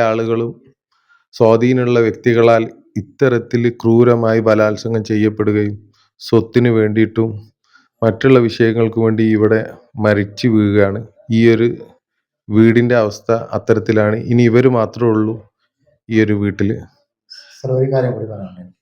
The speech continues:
Speaker 1: ഉം.
Speaker 2: സാർ, സാർ കണ്ടു കാണും, ഷിരൂർ ദുരന്തം ഞങ്ങളൊക്കെ കണ്ടതാണ്. കേരളം നടുങ്ങിയതാണ് ആ ദുരന്തം. എല്ലാ മാധ്യമങ്ങളും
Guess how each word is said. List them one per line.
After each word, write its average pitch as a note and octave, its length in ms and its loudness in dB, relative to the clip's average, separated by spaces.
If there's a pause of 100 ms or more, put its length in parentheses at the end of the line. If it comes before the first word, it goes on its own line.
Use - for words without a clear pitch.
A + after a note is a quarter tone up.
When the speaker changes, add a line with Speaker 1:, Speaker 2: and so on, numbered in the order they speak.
(140)
Speaker 1:
ഉം. A2 100 -10 (120)
Speaker 2:
സാർ, C#3+ 120 0 (100)
സാർ D#3+ 220 2
കണ്ടു D3 200 0
കാണും, F#2+ 180 -6 (1000)
ഷിരൂർ E3 340 2
ദുരന്തം C3+ 340 0 (420)
ഞങ്ങളൊക്കെ D3 380 -2
കണ്ടതാണ്. C3 400 0
കേരളം C3+ 340 2
നടുങ്ങിയതാണ് A#2+ 500 2
ആ F#2 80 -14
ദുരന്തം. F2+ 320 -8 (800)
എല്ലാ E3+ 240 4 (400)
മാധ്യമങ്ങളും D#3+ 680 0